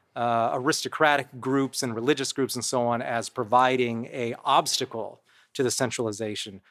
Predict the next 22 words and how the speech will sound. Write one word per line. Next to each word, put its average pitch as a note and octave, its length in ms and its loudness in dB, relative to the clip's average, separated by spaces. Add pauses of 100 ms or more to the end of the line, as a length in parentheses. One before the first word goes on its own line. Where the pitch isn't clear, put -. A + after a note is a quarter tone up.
(140)
of A#2+ 80 -8
state G#2+ 280 -4
power. C3+ 320 4
And A2 100 -2
he A#2 60 -8
says B2 340 -2
that A#2 180 0
the B2+ 80 -6
state F3 320 0
has C#3 120 -2
everywhere D#3+ 460 4
resumed, B2 880 2 (580)
uh, B2 380 4 (800)
to D#3+ 200 2
itself C3 560 2 (100)
alone C#3 680 2
these C3 220 -8
natural C#3 520 2
attributes B2 600 -2
to - 120 -6
sovereign G#2+ 420 0
power. G2+ 420 -6